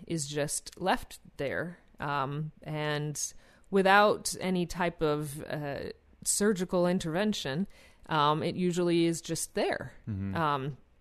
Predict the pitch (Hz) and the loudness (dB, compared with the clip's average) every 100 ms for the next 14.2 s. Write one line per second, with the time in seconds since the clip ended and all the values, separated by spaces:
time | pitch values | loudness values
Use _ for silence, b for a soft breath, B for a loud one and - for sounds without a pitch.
0 | _ - 190 170 165 185 208 190 180 _ | _ -8 -4 0 2 2 0 -4 -12 _
1 | - 202 202 196 180 175 - 170 156 151 | -2 2 2 2 2 0 0 -2 -4 -4
2 | 180 156 156 160 151 151 143 156 - - | -4 -4 -2 -2 0 0 0 0 -2 -6
3 | - 240 320 - - 190 175 180 175 170 | 2 2 2 -4 -2 0 2 2 2 -2
4 | - 160 151 127 - 147 - - b b | 0 0 0 -2 -2 -4 -8 -20 b b
5 | 107 95 92 156 147 147 151 160 160 - | -6 -4 -4 -2 0 -2 -2 -2 -2 -2
6 | 180 165 156 156 - 151 - 151 143 139 | 0 0 0 0 -2 -4 -2 -4 -2 -2
7 | 127 147 b b b - - 160 151 147 | -2 -4 b b b -12 -4 2 4 4
8 | 139 - - 320 349 240 202 170 - 160 | 2 -2 -2 0 2 2 4 2 0 -2
9 | 156 143 139 143 147 143 127 - - - | -2 0 0 0 -2 0 0 -2 -4 -8
10 | - 143 117 151 160 - - 180 165 156 | -2 0 0 0 -2 -2 0 2 2 0
11 | 165 156 151 - 151 - 123 - - - | -2 0 -2 -2 -4 -4 -6 -6 -8 -16
12 | - - 131 82 147 - b b b b | -14 -8 -6 -4 -6 -8 b b b b
13 | - 151 - 175 175 185 170 160 170 160 | -2 -2 0 2 2 0 -2 -4 -2 -2
14 | - | -4